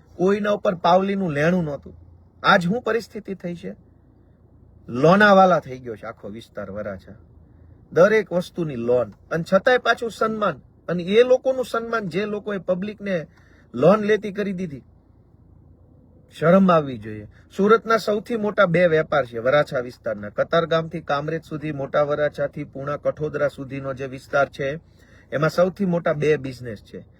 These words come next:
એક હીરાનો અને એક ટેક્સટાઇલ્સનો. અને આજે એ બંને ધંધાની હાલત શું છે? આ સન્માન લેવા આવનારા જે કાંઈ મહાપુરુષો છે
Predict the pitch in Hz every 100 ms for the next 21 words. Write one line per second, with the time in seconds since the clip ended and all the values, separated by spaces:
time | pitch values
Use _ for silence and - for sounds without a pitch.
0 | _ - 143 - 104 127 165 180 202 247
1 | _ _ _ _ - - 139 151 - 175
2 | 170 - 110 101 92 - - - - _
3 | _ _ _ _ _ _ - - 147 -
4 | 139 170 185 160 - _ _ 165 156 170
5 | 202 214 170 - - 160 170 208 185 160
6 | 196 - 208 170 127 - _ _ _ _
7 | - - 147 156 165 170 165 156 170 165
8 | 156 165 165 160 147 151 151 156 135 139
9 | 147 160 156 156 196 170 170 175 117